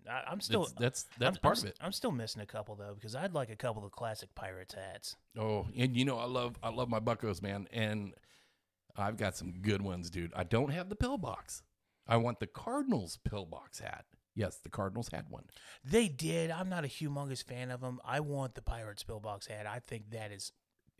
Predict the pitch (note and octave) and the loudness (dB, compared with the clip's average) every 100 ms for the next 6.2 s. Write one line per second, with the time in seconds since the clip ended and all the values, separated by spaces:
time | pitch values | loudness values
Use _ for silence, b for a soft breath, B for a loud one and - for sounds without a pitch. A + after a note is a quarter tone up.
0 | - - G2 D3+ - A#2+ G2+ F2+ - - | 2 4 4 0 0 4 4 4 0 4
1 | G#2+ A#2 B2 G#2+ G#2+ G#2+ G#2+ G#2+ F#2 - | 6 8 6 4 4 4 2 0 0 2
2 | E3+ A3 - F3+ - D#3 A#2 F#2+ F#2+ - | 4 4 -2 -8 0 2 2 0 -4 -6
3 | G#2+ F#2 E2+ D#2 - _ _ _ _ _ | -2 -2 -2 -8 -14 _ _ _ _ _
4 | _ _ _ _ - G2 A#2+ F#3 - - | _ _ _ _ -2 4 6 6 2 0
5 | B2+ G#2+ G2+ G#2 - B2+ D3+ D#3+ D3 G2 | 2 2 0 0 4 4 4 0 0 -2
6 | - - | -6 -18